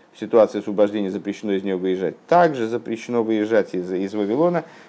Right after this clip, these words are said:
э, в той ситуации, когда Вавилон избран землёй изгнания. Либо, как мы показали выше, из любой другой земли, куда Всевышний евреев выставил, э, в качестве,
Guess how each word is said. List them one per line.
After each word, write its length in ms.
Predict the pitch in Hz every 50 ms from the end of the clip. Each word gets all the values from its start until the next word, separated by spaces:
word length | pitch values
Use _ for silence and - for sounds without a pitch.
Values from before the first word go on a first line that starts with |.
| - -
э, 220 | - 98 101 98
в 60 | 95
той 180 | - - 131 120
ситуации, 400 | - - - 131 139 135 - 113
когда 240 | 107 107 107 107 104
Вавилон 420 | 101 104 98 107 117 131 131 120
избран 380 | 117 117 117 107 117 113 113 113 - - - _ _ _ -
землёй 460 | - 104 101 110 117 117 120 113 107
изгнания. 460 | 104 101 107 104 90 80 80 71 - - - _ _ - -
Либо, 380 | 98 101 117 117 117 113 95
как 260 | 90 - - 92 -
мы 80 | 101 95
показали 460 | 85 90 - 92 90 92 85 85 123
выше, 240 | 113 120 117 - 101
из 80 | 95 95
любой 260 | 104 101 104 101 95
другой 320 | 92 101 104 101 101 90
земли, 320 | 87 90 98 117 160 208 220
куда 340 | - 104 98 104 117 120
Всевышний 520 | 117 - - 110 101 110 113 117 104 98 85 - -
евреев 360 | 69 90 95 104 98 92 92
выставил, 460 | 98 107 117 113 - 110 107 107 107 - _ - _ _ _ _ - _ _ _ - -
э, 1120 | - - - 95 98 95 101 101 101 95 95 98 98 98 95 - - - - - - - - -
в 60 | - -
качестве, 600 | - 95 92 - - - - 95 95 92 92